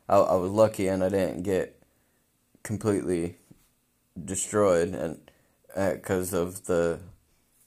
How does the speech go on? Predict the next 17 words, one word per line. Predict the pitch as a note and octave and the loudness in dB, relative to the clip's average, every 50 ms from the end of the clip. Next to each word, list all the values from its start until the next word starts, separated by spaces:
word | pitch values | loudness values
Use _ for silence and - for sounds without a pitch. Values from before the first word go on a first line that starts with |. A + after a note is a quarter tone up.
| - _ _ | -20 _ _
the | - - G2 F#2 | -4 0 0 2
location | F2+ E2 F2 - - A2 F#2 F#2 - F#2+ F2+ | 2 0 0 -2 -2 -4 -4 -2 -4 -2 -2
I | E2+ E2+ | -2 -2
fell | - - - F2+ F#2+ F2+ F2 E2+ F2 | -2 0 0 2 4 4 4 2 2
and | F2 F#2+ F#2 - - _ _ _ _ _ _ - _ _ _ _ _ _ | 0 -4 -6 -8 -14 _ _ _ _ _ _ -20 _ _ _ _ _ _
what | - F2+ G2+ F#2 F2 | -6 -2 0 2 4
I | F2+ | 4
was | F2+ F2+ F2 - - - _ _ _ _ - | 2 2 -2 -6 -14 -20 _ _ _ _ -4
able | G2+ G2+ F2+ - F2+ | -4 -2 -2 -2 -4
to | - F#2+ | -4 -6
grab | E2+ - F#2 F#2 F#2 F#2 F2+ F2+ | -4 0 2 4 4 4 4 2
on | F2+ F2+ | 0 0
my | F2 F2 | 0 0
way | F2+ F#2 F#2 F2 E2+ | 0 0 0 0 2
down. | F#2 G2 G2 F#2+ F2+ E2+ G#2 - - _ _ _ _ _ _ _ _ _ | 2 2 2 2 0 -2 -4 -6 -12 _ _ _ _ _ _ _ _ _
But, | - G#2 G#2 G2 F#2 F2+ - - - _ _ _ _ _ _ _ _ _ _ _ _ _ _ _ - _ _ _ _ _ _ _ _ _ _ _ _ _ _ _ _ _ _ _ _ _ _ _ _ _ _ _ _ _ _ _ _ _ _ _ _ _ _ _ | 2 2 4 4 4 2 0 -4 -10 _ _ _ _ _ _ _ _ _ _ _ _ _ _ _ -20 _ _ _ _ _ _ _ _ _ _ _ _ _ _ _ _ _ _ _ _ _ _ _ _ _ _ _ _ _ _ _ _ _ _ _ _ _ _ _
um, | - A#2 A2 G#2+ G#2 G#2 G2+ F#2+ F2+ E2+ F#2 F#2+ G2 | 0 2 4 4 4 4 2 2 0 -2 -4 -6 -10